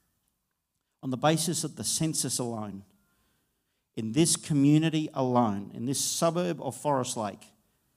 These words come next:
there are twenty and a half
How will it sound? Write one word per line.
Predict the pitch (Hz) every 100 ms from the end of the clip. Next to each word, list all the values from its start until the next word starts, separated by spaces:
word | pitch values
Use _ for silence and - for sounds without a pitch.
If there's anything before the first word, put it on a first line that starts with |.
| _ _ _ _ _ _
there | 117 131 143
are | 110 110
twenty | - - 160 165 165 165 165 165
and | 135 113
a |
half | 104 131 139 139 -